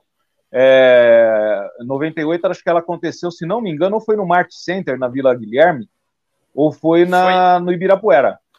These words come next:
Speaker 2: Não, foi no, foi, é, no Expo Center.
Speaker 1: No Expo Center Norte? Foi a,
Speaker 2: É.
Speaker 1: foi então a Integrare que você foi?
Speaker 2: Ah, Integrare.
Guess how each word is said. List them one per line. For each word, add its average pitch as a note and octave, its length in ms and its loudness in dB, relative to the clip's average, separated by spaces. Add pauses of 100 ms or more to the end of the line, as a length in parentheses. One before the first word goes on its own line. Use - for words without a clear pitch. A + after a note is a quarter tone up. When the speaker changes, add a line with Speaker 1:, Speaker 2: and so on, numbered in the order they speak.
(140)
Speaker 2:
Não, E3+ 320 -6
foi F3 300 -14
no, F3 880 -10 (1160)
foi, D3+ 180 -14
é, D#3+ 140 -8
no D#3 160 -8
Expo G3+ 360 -12
Center. G#2+ 520 -18 (1400)
Speaker 1:
No C3+ 140 -6
Expo D#3+ 260 -8
Center D#3+ 380 -6
Norte? C#3+ 440 -6 (160)
Foi D#3 200 -4
a, D#3+ 840 4
Speaker 2:
É. - 40 -20
Speaker 1:
foi D#3 260 -6
então E3+ 260 -4
a E3 80 -2
Integrare D#3+ 640 0
que A2+ 100 -20
você A#2 220 -16
foi? A2 340 -16 (560)
Speaker 2:
Ah, G#3 280 -6
Integrare. D3+ 1000 -6